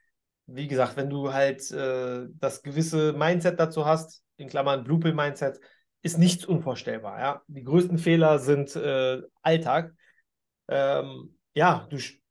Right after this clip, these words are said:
du denkst dir natürlich so, meine Güte, wie konnte das passieren? Aber ich bin froh, denn hätte ich diesen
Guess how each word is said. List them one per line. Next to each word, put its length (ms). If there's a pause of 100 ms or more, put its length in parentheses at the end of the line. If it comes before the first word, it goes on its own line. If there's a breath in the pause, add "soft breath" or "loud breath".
(120)
du 80
denkst 260
dir 120
natürlich 280
so, 220
meine 300
Güte, 220
wie 100
konnte 240
das 160
passieren? 600 (300)
Aber 720 (120)
ich 180
bin 100
froh, 520 (480)
denn 320
hätte 280
ich 340
diesen 680